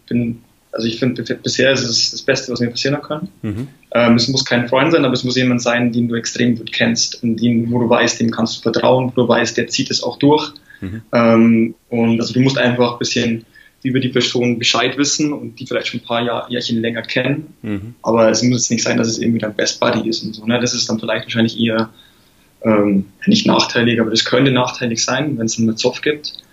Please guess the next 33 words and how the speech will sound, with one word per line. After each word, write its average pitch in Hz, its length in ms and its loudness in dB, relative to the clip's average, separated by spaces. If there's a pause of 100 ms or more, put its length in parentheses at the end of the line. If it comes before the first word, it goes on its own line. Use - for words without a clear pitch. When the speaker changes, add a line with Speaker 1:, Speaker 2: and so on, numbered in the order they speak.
(140)
Speaker 2:
Mhm. 107 200 -10
Speaker 1:
weil 110 100 0
dann 107 120 2
eben 107 160 4
auch - 100 2
die 113 120 -2
Freundschaft 131 340 2
kaputt 139 300 2
ist. 143 420 0 (180)
Aber 113 200 2
jemand, 123 680 0
den 113 140 0
du 107 100 -8 (160)
kennst, 120 460 0
das 110 100 0
ist 110 220 -4
wichtig, - 420 -8
ja? 110 160 -4 (160)
Den 113 120 0
du 113 40 0
schon 113 220 4
jahrelang 113 480 2
kennst 123 560 -2
und 107 340 -8 (560)
ja, 95 80 0
der 107 140 2
dir 113 120 4
schon 113 240 2
so 117 80 2
einen 113 160 0
Proof 139 440 2
bewiesen 117 420 0
hat. - 160 -10